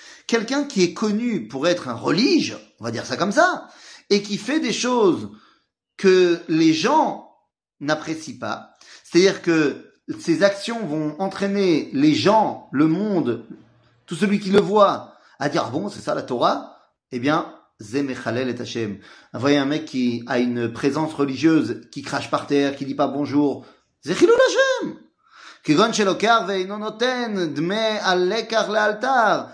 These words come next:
Voilà, on donne un exemple. Celui qui a, euh, demandé qu'on lui prête de l'argent, il le rend pas directement.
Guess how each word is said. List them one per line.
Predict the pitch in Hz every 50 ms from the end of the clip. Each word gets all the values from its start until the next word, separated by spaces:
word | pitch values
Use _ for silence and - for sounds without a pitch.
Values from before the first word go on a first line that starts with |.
| - - - _ -
Voilà, | 135 143 151 147
on |
donne | 127 123 139 143 160
un | 165
exemple. | 175 175 214 226 202 151 120
Celui | 151 160 156
qui | 156 - 156 160 156 151 139 139 - -
a, | 147 143 139 131 123 120 120 117 117 120
euh, | 127 120 123 135 127 127 - -
demandé | 120 113 123 147 156 151 147 156 160
qu'on | 160 139
lui | 131 117
prête | 127 147 139
de | 143
l'argent, | 147 151 156 190 240
il | 240 202 160
le | 160
rend | 160 156 170 170
pas | 170 - 208 214 208 175
directement. | 170 185 190 185 185 - 220 233 254 254 240 214 175 - -